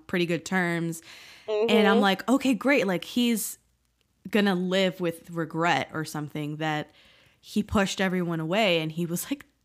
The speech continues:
Speaker 1: dead wrong in everything, his entire mentality, the way he lived his life. And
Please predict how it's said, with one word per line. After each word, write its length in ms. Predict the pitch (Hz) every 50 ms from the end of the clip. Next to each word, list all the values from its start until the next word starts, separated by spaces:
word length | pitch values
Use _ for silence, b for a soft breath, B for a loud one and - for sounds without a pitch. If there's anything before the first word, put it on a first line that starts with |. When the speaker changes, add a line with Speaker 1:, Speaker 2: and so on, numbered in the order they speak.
| -
Speaker 1:
dead 240 | - - 392 415 427 427 381 370
wrong 360 | 415 453 427 403 392 392 330
in 160 | 254 240 247 - - - -
everything, 480 | 214 233 240 240 269 269 - 247 - 220
his 180 | 233 214 -
entire 540 | - 233 220 214 220 - - 226 220 226 220 214
mentality, 840 | 208 196 190 185 190 190 170 165 175 180 180 160 156 151 151 156 156 b b b b b b b b b
the 80 | - 202
way 540 | 196 180 170 190 202 208 208 208 208 - - -
he 180 | - - 196 196
lived 260 | 190 190 185 175 165
his 180 | - 180 165 -
life. 500 | 170 143 147 - - 160 180 - - - _ _ _ _ _ _ _ _ -
And 760 | - 202 196 190 190 185 185 185 190 185 185 185 185 185 -